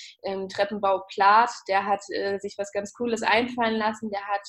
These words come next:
ähm, so eine Holztreppe als Hangelhindernis gebaut.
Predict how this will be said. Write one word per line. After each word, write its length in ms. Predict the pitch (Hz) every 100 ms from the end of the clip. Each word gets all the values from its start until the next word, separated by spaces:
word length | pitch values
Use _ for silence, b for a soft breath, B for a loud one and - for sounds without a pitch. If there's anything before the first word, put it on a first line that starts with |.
| -
ähm, 500 | 196 196 202 202 202
so 120 | 185 196
eine 360 | 190 190 185
Holztreppe 720 | 214 226 226 - - 220 220 220
als 280 | 202 202 -
Hangelhindernis 800 | 214 240 220 202 196 185 190 -
gebaut. 580 | - 180 190 202 240